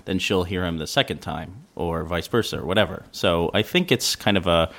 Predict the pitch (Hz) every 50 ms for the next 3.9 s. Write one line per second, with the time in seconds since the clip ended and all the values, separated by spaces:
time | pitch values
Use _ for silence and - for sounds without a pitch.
0 | - - - - - - - - 170 214 202 170 123 90 - - 101 92 90 90
1 | - - 90 - - - 90 - - - - _ - _ _ - - - - -
2 | - 101 98 98 87 90 95 95 92 90 90 - 101 117 123 117 120 104 92 92
3 | 101 113 120 110 - - - 92 - - - - 110 98 - - -